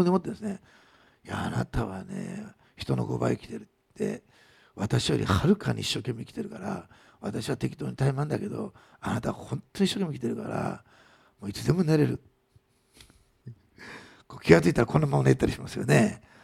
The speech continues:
あれだけハードに生きてたらそうでしょうね。で、イエス様も超ハードだったから、嵐の中でも眠れるほどに一つは、やっぱ肉体的な疲れたと思う。これ一つ。で、もう一つははっきり、これはもう確-、確実に言えることは、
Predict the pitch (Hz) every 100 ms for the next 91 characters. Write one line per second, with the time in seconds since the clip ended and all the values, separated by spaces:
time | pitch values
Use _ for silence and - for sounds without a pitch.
0 | - - - - - 127 143 147 196 131
1 | - - - 120 127 - - - 226 -
2 | - _ _ _ _ - 170 190 220 190
3 | 131 113 - 240 - 151 117 107 - -
4 | 117 107 87 - _ _ _ _ _ -
5 | - 143 196 - 247 240 208 220 185 156
6 | 170 175 160 143 190 139 170 - 214 -
7 | - - 131 123 165 196 185 208 220 -
8 | 123 202 - - - 208 165 135 - -
9 | - 135 202 208 302 196 113 143 - 190
10 | - - 208 175 151 160 - 165 160 156
11 | 143 - - -